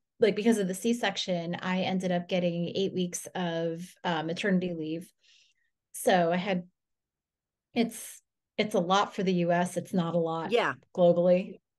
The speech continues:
Speaker 1: That's a whole other <laughs> topic.
Speaker 2: That's a whole other topic. But it was
Speaker 1: It
Speaker 2: still
Speaker 1: is, yeah.
Speaker 2: great that you had that much. And then
Speaker 1: Yeah.
Speaker 2: what a, what an incredible story. I mean, pretty low key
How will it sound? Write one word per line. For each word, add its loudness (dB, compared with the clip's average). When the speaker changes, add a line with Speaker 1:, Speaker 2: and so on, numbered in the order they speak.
Speaker 1:
That's 2
a 2
whole 2
other 0
<laughs> -
topic. 0
Speaker 2:
That's 2
a 2
whole 4
other 6
topic. 0
But 6
it 2
was 8
Speaker 1:
It 10
Speaker 2:
still 6
Speaker 1:
is, -2
yeah. 4
Speaker 2:
great 0
that -2
you -4
had -6
that -4
much. -6
And -4
then -6
Speaker 1:
Yeah. -8
Speaker 2:
what 4
a, 4
what 4
an 2
incredible 0
story. -2
I -4
mean, -6
pretty 2
low 2
key -2